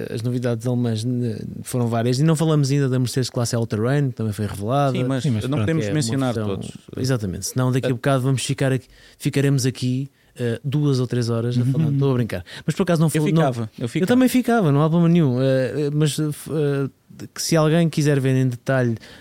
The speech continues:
Speaker 1: algum destes modelos, eh, sobre o qual estamos a falar, no nosso website há uma, enfim, uma panóplia de artigos sobre os lançamentos do Salão de Munique dois mil e vinte e três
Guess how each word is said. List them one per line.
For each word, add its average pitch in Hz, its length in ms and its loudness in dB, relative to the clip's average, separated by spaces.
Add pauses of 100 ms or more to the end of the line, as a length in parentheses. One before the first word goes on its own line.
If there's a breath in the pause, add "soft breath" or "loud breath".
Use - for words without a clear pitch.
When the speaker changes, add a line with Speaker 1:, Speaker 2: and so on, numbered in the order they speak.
(140)
Speaker 1:
algum 135 480 2
destes 127 400 -2
modelos, 123 580 0
eh, 110 300 -2
sobre 117 280 -6
o 110 40 -6
qual 110 260 -4
estamos 113 300 -4
a 110 60 -2
falar, 123 340 -2 (320 loud breath)
no 135 80 0
nosso 139 220 0
website 135 560 -2 (360 loud breath)
há 120 600 0
uma, 117 760 -2 (140)
enfim, 113 260 -4
uma 123 200 -2
panóplia 143 540 2
de 123 60 0
artigos 120 360 -4
sobre 117 200 -4
os 113 60 -4
lançamentos 120 520 -4
do 117 100 -12
Salão 117 260 -2
de 104 80 -2
Munique 120 300 -2
dois 117 120 -2
mil 120 140 -2
e 113 60 0
vinte 113 180 -6
e 110 60 -4
três 139 380 -4